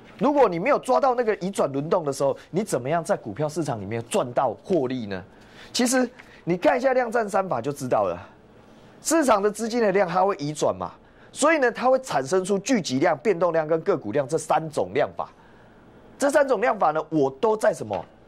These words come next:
我们的操盘日志里面都有跟大家讲。那有一些讯号出来的时候，它就会带动个股的上涨嘛。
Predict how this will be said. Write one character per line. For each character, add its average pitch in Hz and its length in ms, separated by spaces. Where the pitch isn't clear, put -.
我 151 100
们 147 140
的 160 100
操 202 180
盘 139 260
日 170 120
志 156 120
里 143 80
面 139 140
都 147 80
有 127 60
跟 127 180
大 120 180
家 113 80
讲。 - 240
那 254 180
有 180 180
一 240 60
些 269 160
讯 254 240
号 220 140
出 214 320
来 131 120
的 113 80
时 117 160
候， 127 160
它 170 120
就 175 140
会 175 60
带 160 200
动 139 180
个 165 180
股 104 160
的 87 80
上 123 300
涨 73 220
嘛。 - 60